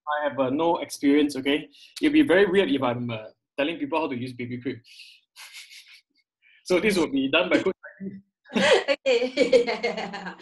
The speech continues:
Speaker 2: It, it's just that, you know, I, I don't have a lot of experience in my hair except for the people who are using. Okay,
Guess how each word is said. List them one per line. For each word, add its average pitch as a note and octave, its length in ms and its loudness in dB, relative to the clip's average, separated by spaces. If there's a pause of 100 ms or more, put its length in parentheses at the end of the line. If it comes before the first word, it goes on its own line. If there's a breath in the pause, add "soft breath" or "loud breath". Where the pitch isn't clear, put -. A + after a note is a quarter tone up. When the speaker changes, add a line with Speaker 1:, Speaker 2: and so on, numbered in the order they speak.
(200 loud breath)
Speaker 2:
It, A3 140 2
it's A#3+ 100 -4
just E4 140 -2
that, G#3+ 140 -2
you A3 60 -2
know, B3 100 -2
I, G3 220 -4
I G3+ 80 -6
don't C#4+ 140 -6
have - 160 -8
a - 40 -8
lot B3+ 140 -6
of - 40 -12
experience - 380 -14
in E3+ 120 -12
my G3 260 -4
hair G3+ 280 -2
except F#3 260 -8
for - 80 -6
the - 80 -12
people - 260 -6
who - 80 -6
are D4+ 160 -8
using. G4 400 -12 (420 loud breath)
Okay, G#3+ 440 -8